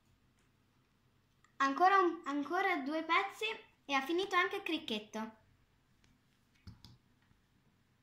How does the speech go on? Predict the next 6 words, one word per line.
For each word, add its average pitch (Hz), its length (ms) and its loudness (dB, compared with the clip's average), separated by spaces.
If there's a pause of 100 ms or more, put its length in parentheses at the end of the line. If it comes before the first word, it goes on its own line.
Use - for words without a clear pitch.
(1200)
Ah, 226 340 0 (760)
e 226 140 0
anche, 233 360 2
ancora 247 480 -2
un 214 100 -2
pezzo 226 400 -2